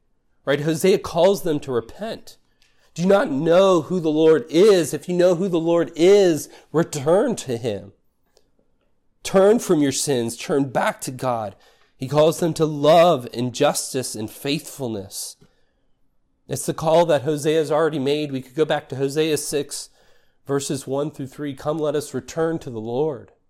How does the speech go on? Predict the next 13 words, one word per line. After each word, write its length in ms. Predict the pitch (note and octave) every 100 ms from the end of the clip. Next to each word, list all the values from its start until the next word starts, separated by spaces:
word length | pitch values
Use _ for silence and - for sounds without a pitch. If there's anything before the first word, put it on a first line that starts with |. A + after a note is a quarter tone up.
| _ _ _ _ _ _ _ _ _
It's 160 | C#3+ -
the 100 | E3
call 280 | - E3+ E3
to 100 | C3+
remember 720 | C3 C#3+ E3 F3 C#3+ G#2+ _ _ _ _ _ _ _
what 220 | - B2+
God 320 | C3 C#3 C3 G#2+
wants 280 | B2 E3+
from 280 | - E3 C#3+
them. 320 | B2 G2+ F#2 _ _ _ _ _ _ _ _ _ _ _ _ _ _
"I 120 | - C#3
desire 420 | C3 D3+ C#3+ C#3+
mercy 840 | C#3+ C#3 D#3 E3+ - C#3 G2+ F2+